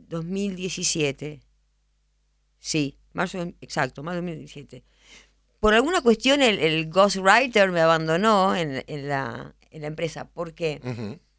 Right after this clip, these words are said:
Speaker 1: Ahí ya empieza el tema feminista, por lo cual estoy muy orgullosa.
Speaker 2: Ok.
Speaker 1: Cuando yo empiezo a sacar esta historia, que no es una historia de, de grandes recitales, ni de,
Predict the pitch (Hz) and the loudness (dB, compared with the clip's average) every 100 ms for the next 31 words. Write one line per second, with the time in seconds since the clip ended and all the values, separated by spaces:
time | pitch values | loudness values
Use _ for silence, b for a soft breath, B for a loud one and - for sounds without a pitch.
0 | _ 147 156 208 170 160 160 139 151 147 | _ -6 -6 -6 -8 -10 -10 -12 -12 -14
1 | - 139 160 170 - 131 139 139 156 151 | -14 -14 -10 -10 -12 -16 -12 -8 -4 -4
2 | - 143 156 151 147 151 196 147 151 135 | -4 -8 -2 -2 -2 -4 -2 -2 -4 -8
3 | - 98 85 82 120 b b _ 220 262 | -12 -12 -10 -14 -18 b b _ -4 -2
4 | 339 349 370 277 220 202 208 175 - 156 | -6 -6 -4 -2 -2 0 0 0 -4 -6
5 | - 151 143 143 135 139 - 202 254 240 | 0 2 2 2 0 -2 -6 0 2 0
6 | 170 156 - 165 160 151 147 143 139 135 | -4 -6 0 0 4 2 2 -2 -2 -2
7 | 131 b b b _ 151 156 160 165 165 | -2 b b b _ -2 2 4 4 2
8 | 165 160 156 151 180 170 160 156 151 151 | -2 -2 -4 2 4 8 8 8 6 2
9 | 156 151 151 151 147 143 147 | -2 -4 -4 0 0 0 -2